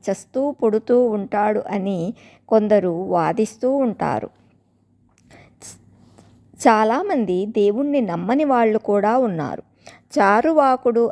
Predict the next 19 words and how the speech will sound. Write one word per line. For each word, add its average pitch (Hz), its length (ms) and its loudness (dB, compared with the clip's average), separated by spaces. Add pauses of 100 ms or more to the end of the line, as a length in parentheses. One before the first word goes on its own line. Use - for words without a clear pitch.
అనే 202 220 -4
అతను 220 520 -4
ఒక 196 200 -4
మతాన్ని 208 600 0
కనిపెట్టాడు. 196 920 -2 (280)
అదే 214 380 4 (100)
చారువాక 202 580 -2
మతం. 175 320 -8 (400)
ఆత్మ 202 380 0
కనిపించదు 233 1000 -2 (140)
కాబట్టి 180 680 0 (100)
ఆత్మ 160 400 -2
లేదని, 185 580 0 (280)
దేవుడు 240 480 2 (140)
కనిపించడు 233 640 -4
కాబట్టి 196 720 -2
దేవుడు 180 520 0
లేడు 175 540 0
అని, 202 340 -4